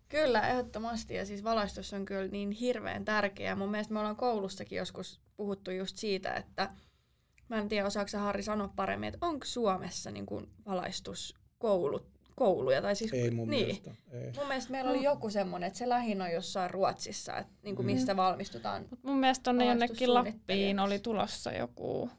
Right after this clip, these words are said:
Speaker 2: Okei.
Speaker 3: valaistuskoulutus. Mä en tiedä, mm, onko se alkanut tai mitä, mut mun mielestä siitä oli joku pari vuotta sitten oli joku juttu, että sellainen aloitettaisiin.
Speaker 2: Sit kattokaa ihan semmoista, ihan pientä juttua. Jos te näette tommosen upotettavan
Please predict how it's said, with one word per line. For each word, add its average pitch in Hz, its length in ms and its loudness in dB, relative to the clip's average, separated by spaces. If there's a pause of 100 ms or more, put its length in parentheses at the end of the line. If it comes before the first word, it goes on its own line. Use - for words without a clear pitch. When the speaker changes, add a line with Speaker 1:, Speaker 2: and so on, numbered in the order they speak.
(240)
Speaker 2:
Okei. 123 200 -4 (220)
Speaker 3:
valaistuskoulutus. 247 1120 -6
Mä 240 100 0
en 233 100 0
tiedä, 220 240 -4 (380)
mm, 220 480 -14 (180)
onko 220 140 -6
se - 100 -6
alkanut 208 500 2
tai 220 120 0
mitä, 226 200 2
mut 247 120 -2
mun 262 180 0
mielestä 247 200 2
siitä 247 260 0
oli 220 120 0
joku 220 160 -6
pari 226 260 0
vuotta 233 260 -6
sitten - 340 -6
oli 208 160 0
joku 220 180 -6
juttu, - 360 -10
että - 240 -12
sellainen 233 580 -6
aloitettaisiin. - 640 -12 (300)
Speaker 2:
Sit 151 100 -18
kattokaa 185 400 2
ihan 175 240 2
semmoista, 151 300 -2 (960)
ihan 185 220 4
pientä 160 320 10
juttua. 127 320 2
Jos - 80 -6
te 151 100 0
näette 160 240 0
tommosen 135 320 2
upotettavan 113 720 0